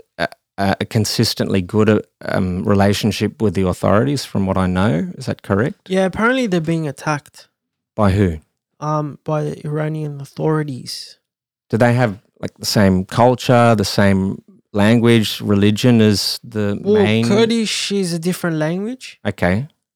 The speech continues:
Speaker 2: Um, but yeah, they do speak, uh, Persian Farsi. So,
Speaker 1: Okay.
Speaker 2: but the Kurdish language is different to Farsi.
Speaker 1: Would you,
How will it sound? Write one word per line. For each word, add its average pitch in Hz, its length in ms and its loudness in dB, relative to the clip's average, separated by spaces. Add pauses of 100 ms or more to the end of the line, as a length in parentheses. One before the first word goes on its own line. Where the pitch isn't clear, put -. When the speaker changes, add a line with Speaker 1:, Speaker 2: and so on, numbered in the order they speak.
(120)
Speaker 2:
Um, 165 520 -2
but 156 300 -6
yeah, 165 220 -2
they 160 200 -2
do 165 200 -2
speak, 160 480 -6
uh, 151 420 0 (600)
Persian 160 360 -2
Farsi. 160 560 -6
So, 143 440 -8 (840)
Speaker 1:
Okay. 160 120 -2
Speaker 2:
but 165 120 -6
the 165 160 0 (240)
Kurdish 180 560 0 (220)
language 156 400 -6
is 139 100 -8
different 139 380 -10
to - 60 -20
Farsi. 131 480 -14 (400)
Speaker 1:
Would 113 120 -2
you, - 80 -10